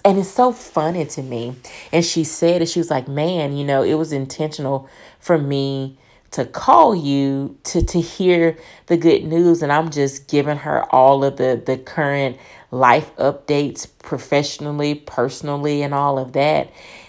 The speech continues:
And it literally caught me off guard as I was talking to her about it. And I even said to her, "You know, it's funny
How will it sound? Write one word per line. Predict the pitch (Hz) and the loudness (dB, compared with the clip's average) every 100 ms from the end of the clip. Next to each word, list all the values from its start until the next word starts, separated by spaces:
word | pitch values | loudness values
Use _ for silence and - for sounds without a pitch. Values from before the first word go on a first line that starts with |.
| - - | 2 6
And | 247 | 8
it | 320 | 8
literally | 269 285 359 349 262 | 6 8 8 6 4
caught | - 240 220 190 | 0 2 2 2
me | 190 | -2
off | 180 165 151 - | 0 0 -2 0
guard | 156 190 185 | 2 2 0
as | 147 151 | 0 0
I | 147 | -2
was | 143 139 - | -2 -6 -8
talking | - 147 170 - 139 | -6 -2 -2 -4 -10
to | 139 147 | -8 -8
her | 147 135 | -4 -4
about | 127 131 135 202 | -4 -2 0 0
it. | 151 | 0
And | 147 | 2
I | 147 | 2
even | 170 143 135 | 2 0 -6
said | - 254 262 | -2 -2 -2
to | 156 | -4
her, | 151 135 135 - - - - _ - | 0 0 -2 -12 -20 -20 -20 _ -2
"You | 190 | 4
know, | 180 165 165 160 - _ _ _ _ | 6 6 4 0 -10 _ _ _ _
it's | 226 - | 2 2
funny | - - 220 180 135 139 | -2 0 2 0 -2 -6